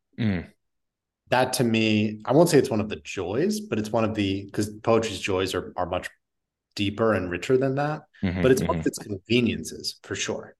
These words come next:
Speaker 2: Like, I can just dip into this poetry manuscript as soon as we're done, and I won't, um, it, it, it won't feel like a, like a big to-do. Whereas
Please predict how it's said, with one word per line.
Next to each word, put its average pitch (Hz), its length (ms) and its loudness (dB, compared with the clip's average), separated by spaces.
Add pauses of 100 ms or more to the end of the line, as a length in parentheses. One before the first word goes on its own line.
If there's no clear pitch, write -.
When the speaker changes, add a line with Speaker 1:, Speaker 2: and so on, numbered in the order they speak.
(100)
Speaker 2:
Like, 110 200 -2
I 123 160 2
can 139 160 4
just 107 200 0
dip 117 200 2
into 104 360 0
this 98 140 -2
poetry 98 360 0
manuscript 92 800 -2 (240)
as - 140 -2
soon 110 160 4
as 104 100 0
we're 95 180 -2
done, 90 300 0
and 98 180 -4
I 95 100 0
won't, 95 380 -4 (880)
um, 82 540 -2 (680)
it, 104 220 -8
it, 107 220 -6
it 120 40 -4
won't 107 240 2
feel 104 240 0
like 113 180 2
a, 87 160 -6 (100)
like 87 120 -8
a 87 60 -6
big 85 460 -4 (420)
to-do. 90 440 -6 (680)
Whereas 107 840 2